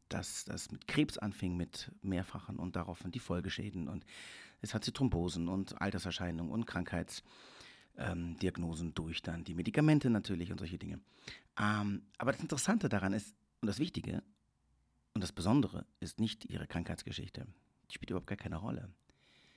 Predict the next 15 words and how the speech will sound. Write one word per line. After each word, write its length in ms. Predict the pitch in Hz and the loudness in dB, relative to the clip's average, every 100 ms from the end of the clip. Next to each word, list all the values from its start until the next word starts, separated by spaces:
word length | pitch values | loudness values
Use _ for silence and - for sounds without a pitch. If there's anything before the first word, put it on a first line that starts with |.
| _ _ _ _ _ - | _ _ _ _ _ -2
Denn 160 | 85 | 0
was 580 | 82 82 - - - - _ _ _ _ _ | 0 -2 -4 -8 -12 -20 _ _ _ _ _
meine 160 | 90 87 | -4 0
Mutter 180 | 131 127 | 2 0
so 80 | 101 | 0
besonders 400 | 85 120 113 - | 2 2 2 0
macht, 240 | 87 - | -4 -4
ist 180 | 92 - | -10 -6
ihre 200 | - - | -6 -2
unglaubliche 920 | 117 131 101 98 95 - 82 82 80 - _ _ _ - | 0 2 2 0 -4 -4 -4 -4 -6 -12 _ _ _ -14
Einstellung 440 | - 95 - 131 143 | -6 -4 0 -2 -2
zum 140 | - | -4
Leben, 220 | 123 139 | -4 -4
ihre 220 | - 87 82 | -4 -4 -4
Freude, 380 | - 85 131 | -2 0 -2